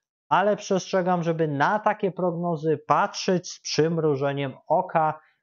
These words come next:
Moim zdaniem, jeśli za takie Ethereum będziemy mieli w granicach sześciu tysięcy, to nie jest powiedziane, że do tych sześciu tysięcy na pewno dobrniemy,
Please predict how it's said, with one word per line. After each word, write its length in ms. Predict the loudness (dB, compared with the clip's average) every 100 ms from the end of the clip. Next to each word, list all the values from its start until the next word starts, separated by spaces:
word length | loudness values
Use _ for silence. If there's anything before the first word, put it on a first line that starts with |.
| _
Moim 460 | -2 0 2 0 0
zdaniem, 500 | 0 0 0 -2 -2
jeśli 260 | -4 -6 -2
za 140 | -2
takie 300 | -2 -6 -8 -8
Ethereum 640 | -4 -2 -2 -2 0 -2 0
będziemy 500 | 0 2 0 0 -2
mieli 400 | -2 -2 -4 -10 _ _ _ _ _ _
w 40 |
granicach 580 | 0 2 0 0 0 -2
sześciu 520 | -2 -2 -2 -4 -6
tysięcy, 640 | -4 -4 -2 -4 -2 -4 -4 -8 -20
to 100 | -6
nie 260 | -4 0 2
jest 200 | 0 0
powiedziane, 560 | -2 0 0 0 0 -2
że 120 | 0
do 140 | -2
tych 180 | -2 -6
sześciu 340 | -4 -4 -4
tysięcy 480 | -10 -6 -6 -4 -2
na 280 | -2 0 0
pewno 420 | 0 -2 0 -2
dobrniemy, 800 | 0 0 -2 -2 0 0 0 -2